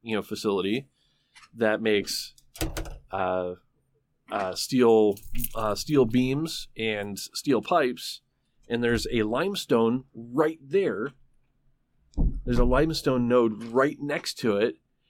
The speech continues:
and I can actually make, um, I can actually make concrete right there and make encased industrial beams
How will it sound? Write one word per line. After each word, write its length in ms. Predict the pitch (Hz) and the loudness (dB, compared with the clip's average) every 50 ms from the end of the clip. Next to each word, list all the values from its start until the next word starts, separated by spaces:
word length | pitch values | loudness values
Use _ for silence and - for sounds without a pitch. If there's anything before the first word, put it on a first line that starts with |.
| _ _ | _ _
and 140 | - 120 120 | -6 -2 -2
I 100 | 120 120 | -2 0
can 360 | - 139 123 117 117 117 120 - | 0 2 2 2 2 0 -4 -4
actually 460 | - 120 120 113 - - 120 120 117 117 | -4 -4 -4 -4 -4 -6 -4 -4 -4 -2
make, 520 | 120 123 123 120 117 - - - - _ _ _ _ _ _ _ _ _ _ _ _ _ _ - | 0 0 0 0 0 -2 -6 -12 -20 _ _ _ _ _ _ _ _ _ _ _ _ _ _ -2
um, 600 | 110 110 107 104 101 101 101 101 101 95 95 90 _ _ _ _ _ _ - | 0 2 4 4 4 2 2 0 -2 -6 -8 -10 _ _ _ _ _ _ -6
I 80 | - 127 | -6 -4
can 140 | 123 131 120 | -2 0 0
actually 320 | 120 120 113 - 123 117 | 0 0 -2 -2 -2 0
make 300 | 110 113 113 113 110 - | 0 2 0 0 -2 -4
concrete 600 | - - - 160 180 175 - - 135 113 107 107 - | -6 -2 -2 -2 -2 -2 -2 0 0 2 2 0 -4
right 420 | - 107 104 107 107 110 117 113 - - | -8 -12 -8 -4 -2 -2 -2 -2 -6 -12
there 540 | 110 110 123 143 151 123 107 107 110 107 - _ _ | -4 0 2 4 4 4 4 2 0 -2 -6 _ _
and 160 | - 113 113 113 | -6 -4 -2 0
make 240 | 117 110 107 107 | 0 0 -2 -2
encased 720 | - 110 107 101 - - 110 104 98 - - - - - - _ _ - | -6 -10 -10 -8 -6 -4 -4 -4 -4 -6 -8 -10 -12 -12 -16 _ _ -8
industrial 520 | 113 113 104 101 98 - - 110 87 82 | -6 -4 -4 -4 -6 -6 -6 -6 -6 -4
beams 580 | 92 120 156 175 156 120 110 113 113 - - - | -2 0 0 0 2 0 -2 -4 -6 -8 -12 -16